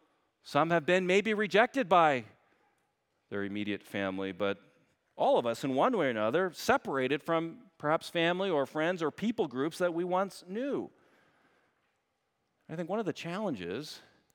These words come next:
and perhaps this hits very close to home for some of you here, that you might walk into a church like ours and see, "Man, there's all these intact families, there's a bunch of families. Well, I don't, I don't really fit. I don't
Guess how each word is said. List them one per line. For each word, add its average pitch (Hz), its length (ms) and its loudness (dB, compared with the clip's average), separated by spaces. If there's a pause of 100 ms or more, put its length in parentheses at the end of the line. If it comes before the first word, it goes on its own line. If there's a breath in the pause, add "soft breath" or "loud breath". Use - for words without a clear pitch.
(640)
and 120 220 -4 (960)
perhaps 120 240 -2
this 120 180 -8
hits - 420 -10
very 113 200 -2
close - 260 -8
to 107 80 -10
home 95 260 -8
for 92 120 -16
some 95 220 -8
of 87 120 -10
you 87 80 -12
here, 80 400 -14 (720 soft breath)
that 113 80 -6
you 190 120 -6
might 143 160 0
walk 110 300 2
into 110 120 -4
a 95 40 -6
church - 300 -8
like 104 200 -2
ours 104 240 0
and 101 100 -12
see, 101 140 -12
"Man, 131 220 -8
there's 127 160 -8
all 117 140 -4
these 101 200 -8
intact 107 420 -6
families, 120 400 -4
there's 123 160 -14
a - 60 -12
bunch 120 280 -10
of 107 80 -12
families. 120 640 -6
Well, 104 200 -12 (760 soft breath)
I 135 120 -10
don't, 139 240 -8 (600)
I 120 60 -16
don't 135 140 -14
really 120 140 -12
fit. - 760 -16 (1120)
I 127 60 -14
don't 160 180 -12